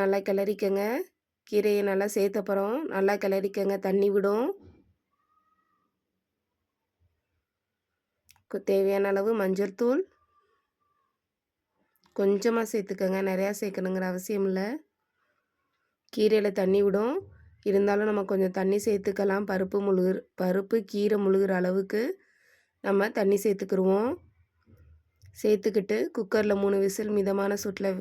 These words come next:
விட்டுக்கோங்க. பருப்பு கீரையும் வெந்துருச்சு. பாருங்க, நல்லா கடைஞ்சு விட்டு எடுத்துக்கோங்க. ஒரு கடாயில கடுகு போட்டு, கரு-, கடுகு கால் ஸ்பூன் போட்டு பொரிய விட்டுக்கோங்க. மிளகாய்த்தூள் ஒரு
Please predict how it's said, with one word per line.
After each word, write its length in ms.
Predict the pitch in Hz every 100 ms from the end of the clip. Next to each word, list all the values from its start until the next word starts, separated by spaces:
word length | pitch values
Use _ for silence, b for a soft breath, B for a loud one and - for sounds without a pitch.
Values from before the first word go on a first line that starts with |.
| -
விட்டுக்கோங்க. 440 | 185 190 196 196 202 285 381 _ _ _ _ _ _ - _
பருப்பு 320 | 104 196 196 214 214 208
கீரையும் 340 | 208 202 208
வெந்துருச்சு. 540 | 196 196 214 196 - 220 277 392 _ -
பாருங்க, 320 | 190 196 202
நல்லா 300 | 214 190 202
கடைஞ்சு 340 | 202 190 190 196
விட்டு 180 | 190 196
எடுத்துக்கோங்க. 480 | 185 190 196 196 220 359 - _ _ _ - _ _ _ _ -
ஒரு 160 | 196 196
கடாயில 420 | 196 202 208 214 226 403 _ -
கடுகு 340 | 220 196 208
போட்டு, 320 | 202 196 226 262 392 _ b b b _ -
கரு-, 400 | 214 202 233 233 - -
கடுகு 360 | 190 185 226 233
கால் 260 | 208 196
ஸ்பூன் 280 | - 226 202
போட்டு 180 | 202 190
பொரிய 280 | 214 196 196 202
விட்டுக்கோங்க. 460 | 190 190 185 190 214 359 _ _ _ _ _ _ _ _ -
மிளகாய்த்தூள் 680 | 202 208 214 214 208 196
ஒரு 100 | 196